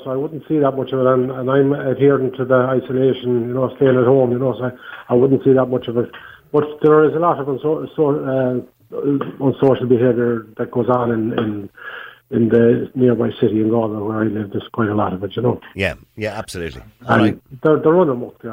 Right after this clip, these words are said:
Speaker 1: and, uh,
Speaker 2: Yeah.
Speaker 1: no, no. By the way, Niall, before I, before I let you go,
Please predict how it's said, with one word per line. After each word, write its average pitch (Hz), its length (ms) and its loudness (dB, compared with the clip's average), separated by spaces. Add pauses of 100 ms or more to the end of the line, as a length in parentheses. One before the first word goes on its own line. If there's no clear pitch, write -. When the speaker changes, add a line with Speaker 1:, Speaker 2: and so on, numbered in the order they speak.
Speaker 1:
and, 104 280 -14
uh, 104 160 -12 (260)
Speaker 2:
Yeah. 101 180 -8 (280)
Speaker 1:
no, 127 160 2
no. 113 120 0 (280)
By 190 100 4
the 202 80 2
way, 196 80 2
Niall, 175 220 -2
before 190 380 -4
I, 165 120 -4
before 175 300 -6
I 175 40 0
let 165 220 -4
you 131 60 -14
go, 135 280 -4